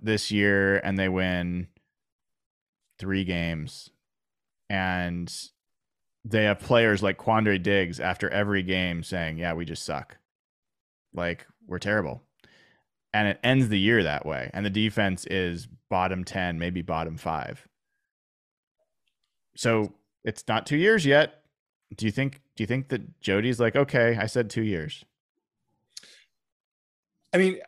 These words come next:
Speaker 2: if, if Pete is fighting for his life here, I mean, he can, he can point and he can say, "We've got D K, we got Tyler, we got two promising tackles, we have Tariq Woolen, we have Jordan Brooks, Jamal Adams will come back.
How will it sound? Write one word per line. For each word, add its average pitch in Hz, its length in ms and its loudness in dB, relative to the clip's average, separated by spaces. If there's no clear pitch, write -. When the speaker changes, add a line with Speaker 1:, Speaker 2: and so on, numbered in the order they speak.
Speaker 2:
if, - 360 -4
if 170 280 -4
Pete 214 320 0
is 147 200 0
fighting 135 400 2
for 117 120 0
his 104 140 -2
life 101 280 0
here, 92 300 -6
I 104 60 -8
mean, 104 140 -4
he 135 180 -4
can, 165 340 0
he 139 160 -2
can 147 160 -2
point 120 300 -2
and 104 80 -8
he 104 80 -4
can 98 120 -6
say, 92 240 0
"We've 92 220 -8
got 101 180 -4
D 98 120 -6
K, 160 280 -4
we 101 120 -6
got 95 180 -4
Tyler, 95 480 -6
we 104 140 -4
got 95 240 -2
two 110 160 -4
promising 104 480 -2
tackles, 95 680 -4
we 110 60 2
have 95 120 -2
Tariq 104 340 0
Woolen, 113 460 -2
we 101 80 -4
have 92 140 -4
Jordan 92 280 -2
Brooks, - 640 0
Jamal 98 280 4
Adams 110 360 2
will 104 120 2
come 95 260 -6
back. 104 300 -2